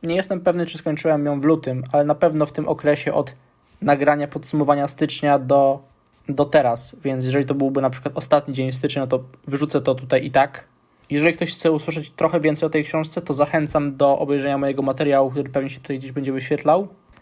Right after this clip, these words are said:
bo to jest książka, która mi się bardzo podobała, e, ale to definitywnie nie jest książka dla każdego. I parę osób w komentarzach stwierdziło, że nie podobała im się ta książka i wydaje mi się, że ja o tych rzeczach, które te osoby pisały, wspominam w moim materiale, więc warto się z tym zapoznać, żeby potem się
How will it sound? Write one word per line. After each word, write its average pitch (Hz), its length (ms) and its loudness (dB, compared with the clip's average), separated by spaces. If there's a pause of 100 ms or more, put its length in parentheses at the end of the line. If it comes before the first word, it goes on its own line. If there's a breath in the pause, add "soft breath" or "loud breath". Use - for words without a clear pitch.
(160 soft breath)
bo 151 200 4
to 170 80 -2
jest 165 140 -2
książka, 175 280 -4
która 156 260 2
mi 156 100 0
się 156 120 0
bardzo 143 300 2
podobała, 147 720 2 (120)
e, 147 160 0
ale 151 140 4
to 156 120 -4
definitywnie 156 540 0
nie 147 100 0
jest 143 120 -2
książka 151 260 -6
dla 143 120 -2
każdego. 143 500 2 (380)
I 156 140 0
parę 160 240 4
osób 165 260 -4
w - 40 -14
komentarzach 151 760 2 (120)
stwierdziło, 151 500 2
że 147 340 2
nie 151 100 -4
podobała 147 380 4
im 139 80 -8
się 151 80 -6
ta 147 80 0
książka 156 420 0
i 185 80 -4
wydaje 170 220 2
mi 180 60 -6
się, 175 100 -4
że 160 60 4
ja 165 100 6
o 160 60 2
tych 160 160 -4
rzeczach, 156 280 -2
które 143 500 2
te 151 100 2
osoby 147 260 0
pisały, 147 340 0
wspominam 147 500 0
w 127 60 -10
moim 143 140 -2
materiale, 147 520 2
więc 139 160 -6
warto 143 240 2
się 147 100 -10
z - 40 -14
tym 143 140 -8
zapoznać, 147 420 0
żeby 139 140 -4
potem 135 300 -6
się 131 320 2